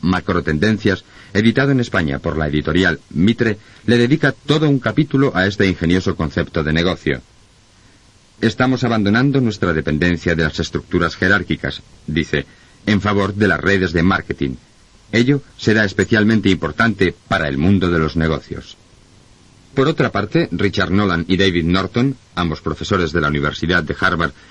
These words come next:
en una reunión con más de cien empresarios en Madrid con ocasión de la apertura de una delegación suya en España, explicaron cómo deben las empresas utilizar las tecnologías de la informática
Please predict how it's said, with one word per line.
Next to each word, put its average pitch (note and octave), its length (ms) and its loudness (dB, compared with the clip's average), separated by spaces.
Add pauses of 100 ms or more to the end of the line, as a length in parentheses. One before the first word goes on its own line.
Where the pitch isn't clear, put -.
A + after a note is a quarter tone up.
(220)
en A#2+ 120 4
una D3+ 160 2
reunión B2+ 420 2
con G#2 180 2
más G#2 160 0
de G2 80 2
cien G2+ 200 2
empresarios E2+ 600 0
en D#2+ 80 0
Madrid E2 340 0
con F2+ 160 -2
ocasión E2+ 460 -2
de D2+ 60 -2
la C2+ 100 -4
apertura D#2+ 420 -2
de D#2+ 120 0
una F#2 140 2
delegación D#2+ 440 -2
suya E2 300 0
en C#2+ 120 -2
España, F#2+ 460 -2 (440)
explicaron C3 640 0 (280)
cómo D3+ 240 0
deben C#3 240 2
las B2 160 0
empresas G#2+ 500 0
utilizar F#2+ 460 -2
las F2 140 -4
tecnologías E2 640 0
de F#2 100 0
la D#2 100 0
informática F#2 760 -2